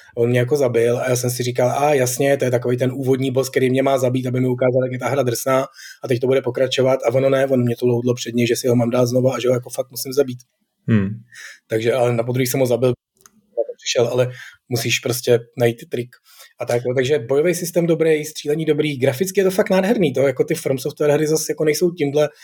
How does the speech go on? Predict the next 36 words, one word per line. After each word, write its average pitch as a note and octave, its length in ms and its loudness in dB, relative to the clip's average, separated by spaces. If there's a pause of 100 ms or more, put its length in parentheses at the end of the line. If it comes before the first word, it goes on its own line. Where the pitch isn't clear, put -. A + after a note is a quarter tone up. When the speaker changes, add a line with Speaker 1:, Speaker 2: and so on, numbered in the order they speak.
(280)
Speaker 1:
tak B2 160 -2
moc C#3 140 0
Speaker 2:
No, A2+ 80 4
to C#3+ 40 -2
Speaker 1:
postavený, C#3 300 0
Speaker 2:
jsem D3+ 140 2
právě C3 220 2
Speaker 1:
protože B2+ 100 2
Speaker 2:
viděl, G#3+ 180 2
jako, C3 200 0
že A2+ 60 0
ta A2+ 80 0
grafika A#2 340 0
je A2+ 60 6
neskutečná, A2+ 600 -4
tam G#2 160 -4
ty, A2 140 0
jakoby, A2 380 2
ty B2 100 0
industriální A#2 680 2
lokace A2+ 400 0
prostě A#2 320 -6
z - 80 -2
toho C3 160 -2
fakt B2+ 180 0
jako A#2+ 200 0
oči A#2+ 180 2
přicházejí. B2+ 440 0 (320)
Speaker 1:
Jo, C#3+ 120 2
ono D3 200 0
to C3+ 120 -4
prostě C#3 260 -2
není D3 180 4
obrovský D#3+ 460 0
studio, D#3 460 2
nepoužívá, C#3+ 760 0